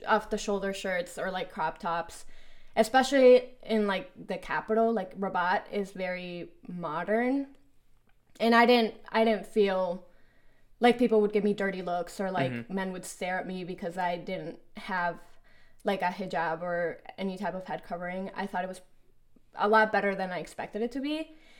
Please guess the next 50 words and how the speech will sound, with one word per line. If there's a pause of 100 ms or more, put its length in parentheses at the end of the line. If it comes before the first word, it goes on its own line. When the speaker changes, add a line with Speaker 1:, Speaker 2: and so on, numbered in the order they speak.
(140)
Speaker 1:
And
even
in,
like,
the
more
conservative
areas,
like, (840)
obviously
I'm,
I'm,
I
wanna
be
mindful
of,
Speaker 2:
Mm-hmm.
Speaker 1:
like,
their
culture,
so
I
didn't (560)
go
out
wearing (300)
the
same
clothes
that
I
would
normally
wear
here.
Like,
I
try
to
be
more
conservative
as
well,
but
I
never
felt,
like,